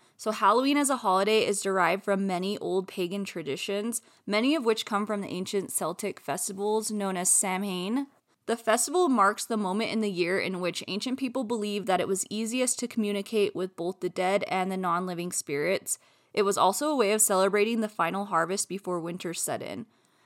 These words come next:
So the Celtics also believed that fairies or other spirits might cross over and whisk people away at this time of year, so they often dressed up in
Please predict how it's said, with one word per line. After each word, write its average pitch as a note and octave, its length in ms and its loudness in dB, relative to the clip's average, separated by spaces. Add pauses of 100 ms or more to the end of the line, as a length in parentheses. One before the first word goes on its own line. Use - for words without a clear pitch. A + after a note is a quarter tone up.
So - 160 2
the G#3 100 2
Celtics A3 600 2
also G3+ 320 2
believed F#3 400 -2
that G3 180 2
fairies F3+ 480 0
or G3 140 0
other F3 220 0
spirits F3 440 -2
might F#3 160 -4
cross E3+ 400 0
over G#3+ 520 -2 (680)
and G3 280 2
whisk F3+ 280 4
people B3 340 0
away F#3 300 4
at - 80 -2
this F#3 120 0
time F#3+ 220 -2
of F3 140 -6
year, E3+ 260 0
so G#3 180 -4
they F3+ 140 -2
often D4 540 0
dressed F#3+ 400 0
up G3 180 0
in F#3 320 -2